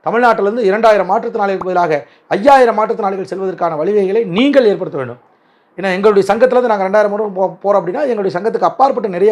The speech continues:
பேர் மாற்றுத்திறனாளிகள் நீங்கள் எல்லாம் இருக்கிறீர்கள் என்கிற அடிப்படையிலே இந்த போராட்டத்திலும் நீங்கள் கட்டாயம் கலந்து கொள்ள வேண்டும் என்று இந்த காணொலி வாயிலாக உங்களை வேண்டி விரும்பி கேட்டுக்கொள்கிறேன். கட்டாயம் நீங்கள் டெல்லிக்கு வருவீர்கள் என்ற நம்பிக்கையோடு உங்களது விடுகிறேன். இது கை கொடுக்கும் கை YouTube சேனல். மறக்காம இந்த சேனலை சப்ஸ்கிரைப் பண்ணுங்க, லைக் பண்ணுங்க, ஷேர் பண்ணுங்க.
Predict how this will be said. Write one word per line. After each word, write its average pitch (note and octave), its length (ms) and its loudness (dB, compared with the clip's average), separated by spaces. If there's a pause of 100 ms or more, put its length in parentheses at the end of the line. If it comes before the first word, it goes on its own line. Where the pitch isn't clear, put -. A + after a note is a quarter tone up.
பேர் F3 160 -4
மாற்றுத்திறனாளிகள் E3 540 -8 (340)
நீங்கள் D3+ 140 -6
எல்லாம் E3+ 200 0
இருக்கிறீர்கள் F3+ 360 -2
என்கிற D#3 200 -2
அடிப்படையிலே F3+ 360 0 (480)
இந்த A#3+ 200 2
போராட்டத்திலும் G3 440 -2
நீங்கள் E3 200 -10
கட்டாயம் F3+ 380 -6
கலந்து E3+ 180 -6
கொள்ள D#3+ 180 -6
வேண்டும் F3+ 240 -8
என்று D3+ 160 -6 (420)
இந்த A3+ 100 -2 (100)
காணொலி F#3+ 300 -2
வாயிலாக D#3 260 -2 (220)
உங்களை D3 240 -6
வேண்டி E3 200 -4
விரும்பி D3+ 220 -8
கேட்டுக்கொள்கிறேன். C3+ 500 -8 (360)
கட்டாயம் G#3 420 2
நீங்கள் D#3+ 200 -4
டெல்லிக்கு F3 300 -4
வருவீர்கள் E3+ 420 -2
என்ற D3 120 -10 (100)
நம்பிக்கையோடு F#3 400 -4
உங்களது C#3+ 240 -6
விடுகிறேன். B2+ 380 -8 (360)
இது F3+ 160 -2 (120)
கை E3+ 140 0
கொடுக்கும் D#3+ 260 -8
கை D#3 100 -2
YouTube D3 240 -8
சேனல். C3+ 240 -10
மறக்காம D#3+ 300 -6
இந்த D3+ 140 -8
சேனலை C#3+ 200 -8
சப்ஸ்கிரைப் D3+ 300 -6
பண்ணுங்க, C#3+ 220 -6
லைக் D3 160 -6
பண்ணுங்க, C3+ 280 -12
ஷேர் C#3+ 220 -6
பண்ணுங்க. D#3+ 240 -8